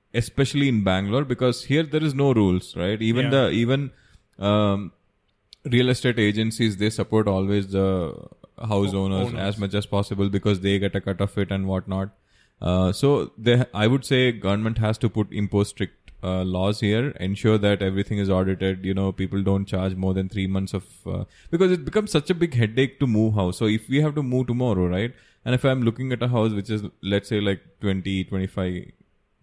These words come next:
Speaker 1: K, then I have to have, like, two and a half lakhs in my bank
Speaker 2: Yeah.
Speaker 1: account, right? I mean, that's a big headache. On the other hand, if we have strict rules, I just need seventy-five K, which is
Speaker 2: Yeah.
Speaker 1: much, much better.
Speaker 2: Yeah.
Speaker 1: So,
Speaker 2: So
Speaker 1: yeah, um, I hope that with this episode, we were able to put some light into what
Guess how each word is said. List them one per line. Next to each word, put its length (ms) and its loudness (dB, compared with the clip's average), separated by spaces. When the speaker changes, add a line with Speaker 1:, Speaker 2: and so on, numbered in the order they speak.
Speaker 1:
K, 420 0
then 240 -4
I 100 0
have 200 -2
to 100 2
have, 280 -2
like, 280 -6
two 100 -2
and 100 -2
a 40 -2
half 260 -4
lakhs 320 -4
in 100 -8
my 140 -2
bank 240 -4
Speaker 2:
Yeah. 180 -6
Speaker 1:
account, 260 -8
right? 200 -6
I 80 -6
mean, 140 -4
that's 180 -6
a 60 -6
big 260 -6
headache. 300 -4
On 140 2
the 100 4
other 160 4
hand, 220 0
if 100 -4
we 140 4
have 320 2
strict 340 -6
rules, 320 2
I 120 -2
just 180 -4
need 160 0
seventy-five 520 -2
K, 140 -10
which 180 -4
is 120 -2
Speaker 2:
Yeah. 60 -6
Speaker 1:
much, 200 -4
much 200 -6
better. 240 -8
Speaker 2:
Yeah. 160 -16
Speaker 1:
So, 140 0
Speaker 2:
So 180 2
Speaker 1:
yeah, 300 2
um, 480 2
I 160 2
hope 320 4
that 260 2
with 200 -2
this 140 2
episode, 520 2
we 320 4
were 200 4
able 200 4
to 80 2
put 180 0
some 180 0
light 280 2
into 200 2
what 480 4